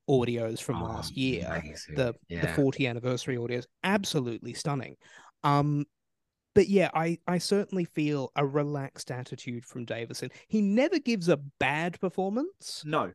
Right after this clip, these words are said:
Speaker 1: But certainly things like this, Time Flight, you can see him relaxing a little. And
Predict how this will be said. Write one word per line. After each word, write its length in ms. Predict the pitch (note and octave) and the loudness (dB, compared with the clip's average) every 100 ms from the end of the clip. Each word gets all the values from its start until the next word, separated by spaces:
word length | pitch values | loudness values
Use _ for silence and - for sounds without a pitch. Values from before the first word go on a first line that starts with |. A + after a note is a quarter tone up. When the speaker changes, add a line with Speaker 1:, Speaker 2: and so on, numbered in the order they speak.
| _ _ - | _ _ -10
Speaker 1:
But 240 | E3 E3 | -2 -2
certainly 420 | - F#3+ F#3+ F3+ E3 | 2 0 0 -4 -2
things 280 | E3 D3 | -2 -4
like 200 | C#3 B2+ - | -2 -4 -4
this, 560 | D3+ G#3 G#3 - - - - _ _ _ _ _ _ - | 0 2 2 -2 -6 -10 -20 _ _ _ _ _ _ -10
Time 540 | - - E3 F3 F3 | -8 0 4 4 4
Flight, 760 | - F3 E3+ E3+ E3 - - - _ _ _ - | 0 0 2 2 -2 -6 -12 -12 _ _ _ -8
you 280 | E3+ D#3+ E3+ | -2 2 2
can 300 | - E3+ D#3+ | 2 2 2
see 460 | - - F#3 F#3+ | -4 0 2 2
him 300 | F3+ F3+ E3 D3+ | 2 2 2 2
relaxing 480 | C#3+ C3+ - D3+ | 2 0 0 -4
a 40 | D3 | -2
little. 340 | C#3 C#3 C3+ C#3+ | 0 -2 -2 0
And 580 | C3+ C3 C3 B2+ C3 | 0 0 0 -2 -6